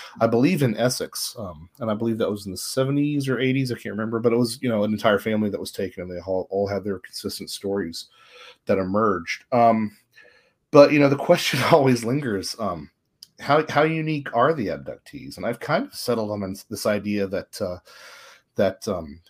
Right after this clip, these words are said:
Preston Dennett has talked about for a while, which is this idea that, um,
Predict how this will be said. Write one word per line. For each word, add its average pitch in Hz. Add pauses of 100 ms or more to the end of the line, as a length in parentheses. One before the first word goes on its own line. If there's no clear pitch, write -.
Preston 117
Dennett 120 (160)
has 98
talked 92
about 87 (220)
for 110
a 92
while, 87 (300)
which 120
is 113
this 110
idea 113
that, 98
um, 85